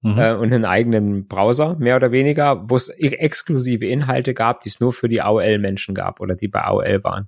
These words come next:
Speaker 2: ne?
Speaker 1: Ja.
Speaker 2: Ähm, aber nicht, sag ich mal, n-, nicht Informationen aus dem öffentlichen Internet irgendwie angezeigt haben.
Speaker 1: Genau. Das ging bei CompuServe genauso.
Speaker 2: Mhm.
Speaker 1: Und um, um das mit der Post nochmal zurückzuverfolgen, da gab's ja sogar noch die, ähm,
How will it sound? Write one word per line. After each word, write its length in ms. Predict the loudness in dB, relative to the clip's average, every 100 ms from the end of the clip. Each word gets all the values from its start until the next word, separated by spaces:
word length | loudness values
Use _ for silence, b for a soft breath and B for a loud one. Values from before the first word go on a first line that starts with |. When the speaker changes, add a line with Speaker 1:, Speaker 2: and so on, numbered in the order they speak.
| _
Speaker 2:
ne? 160 | -2 -2 B B -12 -8
Speaker 1:
Ja. 100 | -8 B _
Speaker 2:
Ähm, 440 | -2 0 0 -4 -2
aber 180 | 2 2
nicht, 200 | 0 0
sag 180 | 0 0
ich 160 | -2
mal, 480 | 0 2 2 0 -6 -18 -20 _ _ _ _ _ -10
n-, 600 | -8 -4 -2 -2 -4 -8
nicht 240 | -6 -6 -6
Informationen 800 | -2 0 0 0 0 0 0 -2
aus 240 | -2 0
dem 220 | -2 -2
öffentlichen 600 | -2 0 0 -2 -2 -4
Internet 500 | -2 -2 -2 -2 -6
irgendwie 280 | -8 -4 -4
angezeigt 560 | -6 -10 -8 -10 -12 -14
haben. 220 | -14 -14
Speaker 1:
Genau. 220 | -20 -20 _ b b
Das 180 | _ -14
ging 220 | -12 -6
bei 120 | -4 -2
CompuServe 600 | 0 0 -2 0 -2 0
genauso. 540 | -2 0 0 -2 -4 B
Speaker 2:
Mhm. 220 | 4 4
Speaker 1:
Und 300 | 4 0 -4
um, 180 | -2 0
um 140 | 0 0
das 160 | 0
mit 100 | 0
der 60 | 0
Post 260 | 0 -2 0
nochmal 180 | 0
zurückzuverfolgen, 840 | -2 -2 -2 -6 -4 0 2 2 2
da 120 | 0
gab's 240 | -2 -2
ja 100 | -2
sogar 220 | 0 0
noch 180 | 0 -2
die, 320 | -2 0 2
ähm, 540 | 0 0 0 0 -2